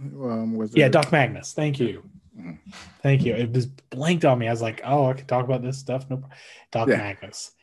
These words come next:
Speaker 1: Yeah,
Speaker 2: He has
Speaker 1: sorry.
Speaker 2: a ma-
Speaker 1: I, <laughs> I was
Speaker 2: But
Speaker 1: looking
Speaker 2: he's,
Speaker 1: it
Speaker 2: like,
Speaker 1: up as
Speaker 2: one
Speaker 1: you
Speaker 2: of
Speaker 1: were
Speaker 2: the
Speaker 1: talking. <laughs>
Speaker 2: Thank you, 'cause he's kind of, he's a major character. He's one that we don't listen in the storyline 'cause he, he's really heavy into the Black Adam stuff.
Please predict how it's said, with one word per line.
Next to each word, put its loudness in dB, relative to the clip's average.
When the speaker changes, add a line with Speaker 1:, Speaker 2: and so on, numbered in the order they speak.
Speaker 1:
Yeah, 8
Speaker 2:
He 10
has 8
Speaker 1:
sorry. 8
Speaker 2:
a 6
ma- 4
Speaker 1:
I, 6
<laughs> 0
I 8
was 8
Speaker 2:
But 10
Speaker 1:
looking 10
Speaker 2:
he's, 10
Speaker 1:
it 10
Speaker 2:
like, 10
Speaker 1:
up 4
as 0
Speaker 2:
one 8
Speaker 1:
you 10
Speaker 2:
of 8
Speaker 1:
were 6
Speaker 2:
the -
Speaker 1:
talking. -2
<laughs> -16
Speaker 2:
Thank 4
you, 4
'cause 0
he's 2
kind 4
of, 4
he's 4
a 6
major 4
character. -2
He's 0
one 6
that 4
we 0
don't 0
listen 0
in -10
the -12
storyline -6
'cause -14
he, -12
he's -14
really -12
heavy -12
into -18
the -18
Black -14
Adam -4
stuff. -16